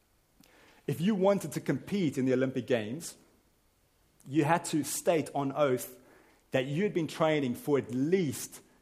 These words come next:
ten months. So you,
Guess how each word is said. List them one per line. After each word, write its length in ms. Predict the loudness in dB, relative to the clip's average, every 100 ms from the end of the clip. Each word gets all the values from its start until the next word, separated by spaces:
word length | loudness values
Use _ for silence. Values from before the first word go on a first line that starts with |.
| _
ten 380 | 0 2 4 2
months. 560 | 2 0 -2 -12 -14 -16 _ _ _ _ _ _ _ _ _ _ _ _ _ _ _ -2
So 60 |
you, 140 | -2